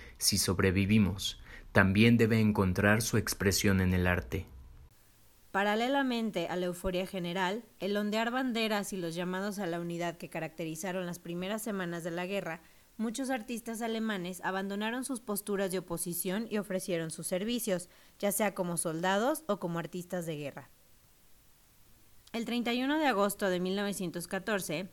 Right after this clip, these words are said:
Speaker 2: Paul Kasirek Verlag comenzó a publicar Kriegszeit, Kunstflugblätter, Tiempos de Guerra, Folletos de Artistas, un folleto de cuatro páginas que aparecía inicialmente una vez a la semana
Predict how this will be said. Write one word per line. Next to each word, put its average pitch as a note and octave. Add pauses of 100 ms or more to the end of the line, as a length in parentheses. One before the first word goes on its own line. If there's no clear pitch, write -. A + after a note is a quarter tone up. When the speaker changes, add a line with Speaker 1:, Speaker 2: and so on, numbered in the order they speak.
(140)
Speaker 2:
Paul A#3+
Kasirek A#3
Verlag F3 (220)
comenzó F#3+
a G#3
publicar G3
Kriegszeit, F3 (460)
Kunstflugblätter, G3 (300)
Tiempos F3+
de F#3
Guerra, G3
Folletos E3
de D#3+
Artistas, E3+ (440)
un A3+
folleto C4+
de A3+
cuatro A3
páginas G#3
que G#3+
aparecía F#3
inicialmente A#3
una G#3
vez F#3
a F#3+
la F3+
semana F3+